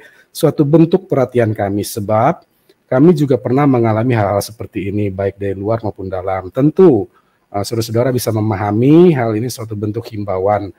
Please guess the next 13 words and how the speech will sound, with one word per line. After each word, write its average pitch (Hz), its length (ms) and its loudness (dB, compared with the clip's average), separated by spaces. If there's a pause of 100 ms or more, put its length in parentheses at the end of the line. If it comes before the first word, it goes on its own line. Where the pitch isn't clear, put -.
(380)
agar 104 320 -2
tidak 113 400 0
ada 151 100 2
oknum 156 320 4
yang 139 220 4
menyamar, 120 680 0 (380)
kemudian, 120 580 0 (240)
eh, 113 320 -4
merasa 135 460 0
mempunyai 135 480 2
otoritas, 127 800 0
boleh 143 880 2
mengajar 127 880 0